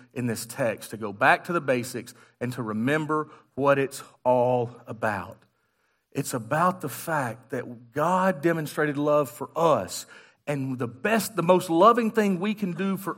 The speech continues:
others is to demonstrate love, truth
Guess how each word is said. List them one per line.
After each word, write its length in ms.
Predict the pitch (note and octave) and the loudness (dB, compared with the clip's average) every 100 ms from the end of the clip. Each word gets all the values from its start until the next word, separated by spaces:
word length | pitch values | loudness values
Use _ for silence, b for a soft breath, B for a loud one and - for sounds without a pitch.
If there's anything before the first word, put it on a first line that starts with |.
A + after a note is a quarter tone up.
| - | 4
others 480 | F#3 D#3+ C3 B2+ B2 B B | 6 6 2 0 -6 B B
is 160 | - F#3 | 0 0
to 180 | - F#3 | 0 -4
demonstrate 800 | C#3 F#3 G#3 F#3 - G3 F3+ D#3 | 4 4 4 0 -2 0 0 0
love, 680 | C3+ D#3+ G3+ G3+ G3 F#3+ B B _ _ _ - | 0 6 8 8 6 4 B B _ _ _ -14
truth 680 | - - B3 B3 F#3 - | -10 0 8 8 6 -4